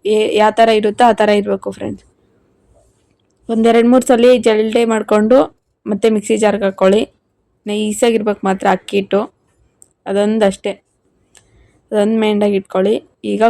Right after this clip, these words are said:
ಕೊಬ್ಬರಿ, ಕೊಬ್ಬರಿನೂ ಮಿಕ್ಸಿಗೆ ಹಾಕ್ಕೊಂಡು ತಗೊಂಡಿದ್ದೀನಿ ನೋಡಿ. ಈಗ ಅಕ್ಕಿ ಹಿಟ್ಟೊಳಗೆ ಹಾಕ್ಕೊಳ್ತಾ ಇದ್ದೀನಿ. ನಂತರ ಕಡಲೆ, ಎಳ್ಳು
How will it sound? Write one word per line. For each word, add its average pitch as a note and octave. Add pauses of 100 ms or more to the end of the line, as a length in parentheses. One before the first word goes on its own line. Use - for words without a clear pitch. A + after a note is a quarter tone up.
ಕೊಬ್ಬರಿ, G3+ (920)
ಕೊಬ್ಬರಿನೂ A#3
ಮಿಕ್ಸಿಗೆ G#3+
ಹಾಕ್ಕೊಂಡು G3+
ತಗೊಂಡಿದ್ದೀನಿ G3 (140)
ನೋಡಿ. G3+ (1400)
ಈಗ G#3+ (880)
ಅಕ್ಕಿ G3
ಹಿಟ್ಟೊಳಗೆ G#3
ಹಾಕ್ಕೊಳ್ತಾ G3
ಇದ್ದೀನಿ. G#3 (1040)
ನಂತರ G#3 (440)
ಕಡಲೆ, G#3+ (520)
ಎಳ್ಳು G#3